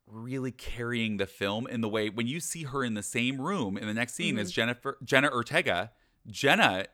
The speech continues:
Speaker 1: is serving performance. And
Speaker 2: Yeah, Jenna, Jenna Ortega is very good.
Speaker 1: Sam is, like, a beige. Do you know what I mean? Like, just a real
Speaker 2: Yeah.
Speaker 1: neutral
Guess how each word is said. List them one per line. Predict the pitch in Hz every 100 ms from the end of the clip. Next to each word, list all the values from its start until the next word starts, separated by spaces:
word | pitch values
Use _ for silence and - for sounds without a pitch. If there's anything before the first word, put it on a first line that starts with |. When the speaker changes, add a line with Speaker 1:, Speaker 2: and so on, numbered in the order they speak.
| -
Speaker 1:
is | 123 107 - _
serving | - - - - - 131 127 127 117 110
performance. | - 85 - - 87 101 82 - - - -
And | 120 120 120
Speaker 2:
Yeah, | 185 190
Jenna, | 254 311 330 262
Jenna | 202 285 285
Ortega | 214 208 202 156
is | 139 143
very | 156 156 135 117
good. | 107 - 78 -
Speaker 1:
Sam | - - 185 220
is, | 254
like, | 202 175 - 120
a |
beige. | 101 98 85 55 52 - - _ _ -
Do | 151
you |
know | 160
what | 151
I |
mean? | 147 143
Like, | 123 120
just | 160 170
a |
real | 160 175
Speaker 2:
Yeah. | -
Speaker 1:
neutral | 151 - 87 76